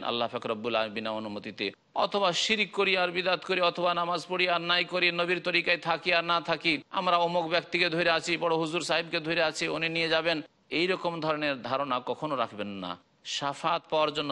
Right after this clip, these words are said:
প্রথম শর্ত হচ্ছে যে একমাত্র আল্লাহ পাক রব্বুল আলামিনের একত্বে বিশ্বাসী হইতে হবে, মুশরিক বহুত্ববাদী হলে হবে না, কুফরির অবস্থায়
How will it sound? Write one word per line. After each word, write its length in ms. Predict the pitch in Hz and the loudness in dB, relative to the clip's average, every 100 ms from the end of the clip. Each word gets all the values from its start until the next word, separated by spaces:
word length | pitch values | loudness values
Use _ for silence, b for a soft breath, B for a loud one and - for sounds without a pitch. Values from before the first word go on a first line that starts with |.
| 120 | -2
প্রথম 260 | 139 175 202 202 | -4 -2 -2 0
শর্ত 220 | 190 180 180 | -2 -2 -2
হচ্ছে 160 | 170 170 165 | -2 -2 2
যে 60 | 165 | 0
একমাত্র 360 | 160 160 147 151 135 | 0 -4 -4 -2 0
আল্লাহ 260 | 131 139 156 151 | 0 2 0 -2
পাক 140 | 147 139 | -2 0
রব্বুল 280 | 135 139 139 135 | 0 -2 2 2
আলামিনের 460 | 143 156 175 185 175 135 | 2 -2 -2 -2 2 0
একত্বে 380 | - 156 - 151 143 | 0 -6 -4 -4 -2
বিশ্বাসী 380 | 147 - 156 180 | -2 0 -2 -2
হইতে 180 | 180 175 180 | -4 -2 -2
হবে, 160 | 180 185 - _ _ - | -2 -8 -10 _ _ -8
মুশরিক 560 | 113 139 - 143 135 107 | -6 -2 -2 0 -2 -2
বহুত্ববাদী 640 | 117 139 - 123 107 123 156 | -4 -4 -6 -2 0 0 -2
হলে 140 | 104 82 | -6 -6
হবে 160 | 80 76 76 | -8 -8 -10
না, 80 | 71 65 - _ _ | -12 -14 -20 _ _
কুফরির 380 | 175 175 202 196 165 | -4 2 2 4 2
অবস্থায় 380 | 160 - 156 | 0 0 0